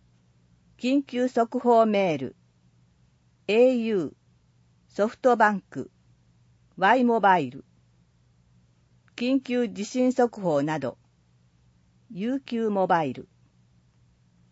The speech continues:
訓練情報発信ツール。かっこ登録者のみ。大阪防災情報メール。ヤフージャパン防災情報アプリ。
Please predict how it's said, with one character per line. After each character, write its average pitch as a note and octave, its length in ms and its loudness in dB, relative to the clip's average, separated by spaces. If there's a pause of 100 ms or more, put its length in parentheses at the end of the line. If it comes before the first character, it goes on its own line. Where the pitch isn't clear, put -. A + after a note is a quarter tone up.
(680)
訓 C4 240 2
練 F3 260 -2
情 A3 220 2
報 A#3 200 2
発 G#3 240 -10
信 A3 300 -4
ツ - 160 -10
ー F#3 160 0
ル。 E3 180 -8 (1400)
か G3+ 120 -8
っ G#3 140 -12
こ - 160 -8 (100)
登 B3+ 200 2
録 C4 160 -4
者 C#3+ 160 -4
の C3+ 140 -4
み。 B2 120 -10 (1600)
大 A#3 140 6
阪 A3 560 0 (180)
防 A#3+ 220 4
災 A#3+ 340 2
情 A#3 240 4
報 A#3 300 2
メ F#3+ 280 -2
ー B2+ 40 -6
ル。 - 140 -12 (1200)
ヤ F3+ 180 2
フ B3+ 260 -4
ー A#3 40 -2
ジ A3+ 100 -2
ャ G#3+ 100 2
パ G3+ 200 0
ン C3 160 -4 (600)
防 A3+ 220 4
災 A3+ 360 2
情 A3 240 2
報 A3 340 -2
ア F3+ 120 -4
プ C#3+ 160 -8
リ。 B2+ 140 -10